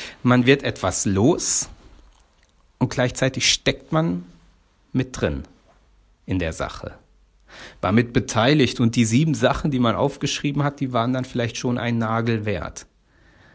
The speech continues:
Es ist gut, wenn Schuld vergeben wird und es ist wirklich befreiend, wenn man Schuld loslassen kann. Hinter dieser Symbolik steckt aber auch der Reflex,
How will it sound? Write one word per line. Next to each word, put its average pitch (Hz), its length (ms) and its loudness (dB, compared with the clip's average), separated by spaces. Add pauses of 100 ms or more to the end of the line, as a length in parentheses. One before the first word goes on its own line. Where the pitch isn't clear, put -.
(440)
Es 107 140 2
ist - 180 0
gut, 202 180 2
wenn 127 140 4
Schuld 160 260 2
vergeben 131 460 0
wird 147 160 0
und 120 100 -2
es 120 160 -2
ist 113 160 -6
wirklich 131 320 -2
befreiend, 117 560 -2
wenn 107 140 0
man 110 120 0
Schuld 113 360 -4
loslassen - 640 -6
kann. - 340 -10 (1800)
Hinter 131 260 0
dieser 127 580 2 (160)
Symbolik 123 800 2
steckt - 560 -4
aber 127 240 0
auch 135 160 0
der 117 240 -6
Reflex, - 840 -4